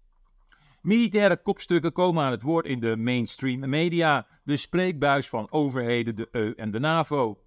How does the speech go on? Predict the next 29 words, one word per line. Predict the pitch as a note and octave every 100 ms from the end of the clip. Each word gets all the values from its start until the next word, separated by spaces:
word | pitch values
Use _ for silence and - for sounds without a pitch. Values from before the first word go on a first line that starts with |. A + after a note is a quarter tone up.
| _ _ _ _ _ _
In | - F3+
december | F#3 - A#3 G3 -
twintig | G#3 F#3+
drieëntwintig | D3 D#3 D#3+ - E3+ D#3+ D3+ -
pleit | E3 E3 -
vertrekkend | B2 - G3 F3+ C#3
commandant | D#3 C3+ C3+ C3+
van | A#2+
de | G2
landmacht | B2 D#3+ C3+ B2 -
Martin | B2+ F3 D3+ B2+
Wijnen | C#3 C3 A#2 A#2+ _ _ _
in | - F#3
een | D3+ B2
pagina | - G3 F#3 E3+ D3+
groot | C3+ D3 D3
artikel | - A#2 - C#3+ C3
in | C3
de | G#2+
Telegraaf | - A2 F#2 - D#3+ D3+ - _ _
voor | - G3 G3
forse | C3+ G3+ G3 E3
verste-, | C#3+ - F3+ -
forse | A3 F#3+ F3 D3
versterkingen | B2+ - F3 D#3+ D3 C3+ -
van | - E3+ E3
de |
Nederlandse | C#3 C#3 B2+ B2+ A#2 G#2+ - A#2
krijgsmacht. | - E3+ F3 - D3+ B2